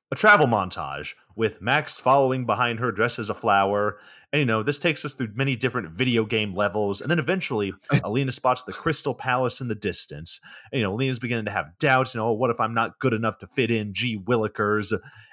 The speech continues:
Speaker 1: And Bibble and Alina, then they hear a voice. And then they spot Linden down by a river talking to some fairy
Speaker 2: Sh-
Speaker 1: My Little Pony
Speaker 2: I,
Speaker 1: nightmare.
Speaker 2: I,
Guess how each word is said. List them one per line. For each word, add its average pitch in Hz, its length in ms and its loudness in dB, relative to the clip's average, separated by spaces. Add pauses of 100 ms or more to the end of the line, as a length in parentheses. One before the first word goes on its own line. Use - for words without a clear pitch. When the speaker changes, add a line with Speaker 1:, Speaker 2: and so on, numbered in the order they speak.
Speaker 1:
And 113 180 -4
Bibble 185 220 2
and 131 100 2
Alina, 156 240 -4
then 110 200 -6
they 104 100 -6
hear 98 180 -4
a 85 80 -2
voice. 135 440 -2 (360)
And 123 100 2
then 147 100 2
they 135 100 2
spot 101 400 0 (200)
Linden 107 520 -2
down 113 200 -2
by 104 120 0
a 92 80 0
river 107 340 -2
talking 107 440 -4
to 101 420 -2 (580)
some 127 640 0 (560)
fairy 165 840 2
Speaker 2:
Sh- 147 360 4 (140)
Speaker 1:
My 156 60 6
Little 151 260 6
Pony 104 600 4
Speaker 2:
I, - 40 -2
Speaker 1:
nightmare. 170 720 2
Speaker 2:
I, 139 440 10